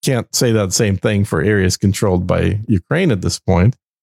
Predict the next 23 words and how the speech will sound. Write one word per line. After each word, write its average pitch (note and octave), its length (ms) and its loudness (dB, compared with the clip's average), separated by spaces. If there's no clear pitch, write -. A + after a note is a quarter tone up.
but C3 180 -2
in A#2+ 160 2
the G2+ 180 2
Russian C#3 340 0
controlled F#2+ 400 2
areas, F#2 540 0
they're G2 380 0
bringing G#2 840 2
and G2 180 2
making G2+ 340 2
sure C#3+ 360 0
that G#2 220 0
there G#2 160 0
are F#2+ 60 -2
funds G#2+ 280 -2
allocated G2 640 0
to B2 100 2
the G#2 140 2
infrastructure G2 1000 0
and, F#2 480 0
uh, F#2 220 0
government, F#2 760 0
uh, F2+ 320 0